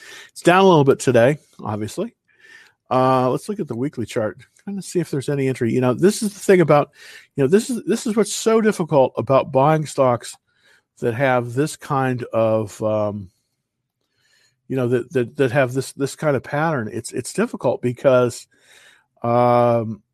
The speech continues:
you know, we have this nice cup pattern, but, but then it got really far extended, and then now it's, it's moved down below it, but it's, it's hugging basically the,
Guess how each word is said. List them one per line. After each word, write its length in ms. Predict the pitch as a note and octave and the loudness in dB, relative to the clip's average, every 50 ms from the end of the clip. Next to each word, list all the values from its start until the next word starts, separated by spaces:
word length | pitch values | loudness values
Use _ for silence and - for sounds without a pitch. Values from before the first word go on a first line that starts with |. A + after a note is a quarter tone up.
| _ - | _ -8
you 80 | C3 | -4
know, 80 | C3+ C3 | -2 -2
we 100 | C3 B2 | 0 0
have 140 | D3 C#3+ C3+ | 0 0 0
this 160 | B2+ G#2 C3 | -4 -4 -2
nice 200 | D3+ D#3+ D#3+ - | -2 -2 -2 -2
cup 200 | - - F3 F3+ | -2 -2 -2 0
pattern, 280 | - E3+ D#3+ D#3+ D3+ | 0 0 0 0 0
but, 300 | C#3+ D3 A#2 - - _ | -2 -4 -4 -6 -10 _
but 160 | - C3+ C3+ - | -4 -4 -4 -4
then 280 | - B2 A#2+ D3+ E3 F3 | -6 -4 -2 -2 -2 0
it 40 | |
got 220 | D#3+ F3 D#3 A#2+ B2+ | 0 -2 -2 -2 -2
really 240 | C#3 D3 D3+ D3+ C#3 | -2 0 0 -2 -2
far 200 | - E3+ D#3 C#3+ | -2 -2 -2 -2
extended, 340 | C3+ - - D3+ D3 D3 | -4 -4 -4 -4 -2 -2
and 120 | C#3 B2+ B2+ | -2 -2 -2
then 140 | C#3 C#3+ C#3+ | -4 -4 -4
now 200 | C#3 C3+ C3+ C3 | -4 -4 -4 -4
it's, 220 | B2 - - - _ _ _ _ _ - _ _ _ - | -6 -10 -16 -20 _ _ _ _ _ -20 _ _ _ -8
it's 220 | - A#2+ - - | -8 -8 -6 -4
moved 220 | D3 D3+ D3 C#3 | -4 -2 -2 0
down 260 | D3 C#3 C3+ C3 C3 B2 | 0 0 0 0 -2 -2
below 460 | B2 B2 B2 C3 C3 C3 C3 C3 C3 | -2 0 2 4 6 6 6 4 4
it, 140 | A2+ A2 - | 0 0 -2
but 120 | C3+ B2+ | -4 -4
it's, 200 | A2 - - - | -4 -8 -12 -12
it's 180 | - A#2+ - - | -12 -12 -12 -6
hugging 520 | - F3 F3+ F3+ G3 F#3 F3+ F3 E3 - | -2 -2 0 0 0 -2 -2 -4 -6 -8
basically 520 | - - C3+ C3+ - - D3 - C3+ C3 | -6 -4 -2 -2 -2 -4 -6 -4 -4 -4
the, 420 | B2 A#2 A#2 A#2+ A#2+ A#2+ A#2+ A#2 | -4 -4 -4 -4 -2 -2 -4 -6